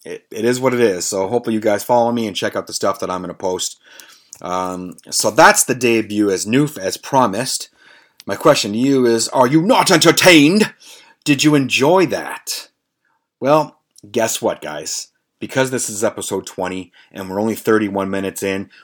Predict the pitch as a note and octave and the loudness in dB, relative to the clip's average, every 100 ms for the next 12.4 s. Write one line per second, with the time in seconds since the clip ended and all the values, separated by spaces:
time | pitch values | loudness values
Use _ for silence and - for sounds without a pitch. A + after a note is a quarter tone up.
0 | - F#2+ B2 D3 A#2 A#2+ A#2+ A2 A#2 C3 | -10 0 0 0 2 2 2 0 2 4
1 | B2+ G#2+ - - - _ _ _ - B2+ | 4 0 -4 -12 -14 _ _ _ -6 -2
2 | D3+ D3 D3 A#2+ A#2 B2 E3 A3 - _ | 2 2 2 2 2 4 4 2 -2 _
3 | - A2+ C#3+ D3+ E3 F3+ F3 C4+ - - | -6 -4 -2 0 0 2 2 2 -2 -14
4 | _ _ - F2+ G#2+ A2 G#2+ G2 F#2 F2 | _ _ -16 -6 -4 -4 -6 -6 -6 -8
5 | D2+ - - _ _ _ _ _ - G2+ | -12 -20 -20 _ _ _ _ _ -8 -6
6 | G#2+ A2 F#2 E2 D#2 D2 _ _ - G2 | -4 -2 -2 -4 -12 -20 _ _ -12 -8
7 | G2+ F#2+ E2+ D#2 _ _ _ _ - - | -6 -6 -8 -8 _ _ _ _ -20 -20
8 | - F#2+ A2 G#2 G2+ G2+ F2+ F#2+ D#2 _ | -14 -6 -6 -4 -8 -8 -8 -8 -10 _
9 | _ _ _ _ _ _ _ - G2 G2 | _ _ _ _ _ _ _ -12 -8 -6
10 | F#2+ F#2+ - - - - C3+ A#2+ A#2+ - | -6 -10 -16 -18 -6 0 6 6 6 0
11 | C3+ - C3 - B2+ A#2 C#3 D3 D3+ A#2 | -8 -8 -12 -4 -4 -2 -2 0 -2 -2
12 | A2+ A#2 G#2+ - | -2 0 0 -6